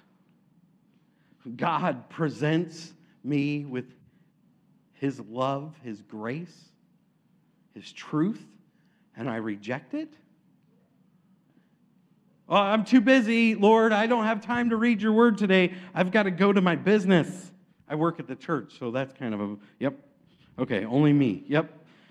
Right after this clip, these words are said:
"Oh, Lord, I'm too busy. I gotta do this. I don't have time to pray for you or with you or talk to you. I can't. No, Lord, I'm too busy." And I've rejected and insulted the king.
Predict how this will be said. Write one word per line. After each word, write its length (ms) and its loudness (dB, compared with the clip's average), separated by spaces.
"Oh, 120 6
Lord, 320 6
I'm 140 0
too 140 4
busy. 440 4
I 160 4
gotta 200 4
do 200 2
this. 360 4
I 120 0
don't 120 2
have 140 0
time 300 -4
to 80 0
pray 340 0
for 200 -8
you 300 0
or 120 2
with 340 4
you 220 2
or 120 2
talk 400 -2
to 60 -4
you. 180 4
I 100 4
can't. 320 -4
No, 180 6
Lord, 320 6
I'm 160 4
too 180 6
busy." 560 2
And 140 -2
I've 160 -2
rejected 1120 -2
and 140 -2
insulted 840 0
the 80 -4
king. 460 -6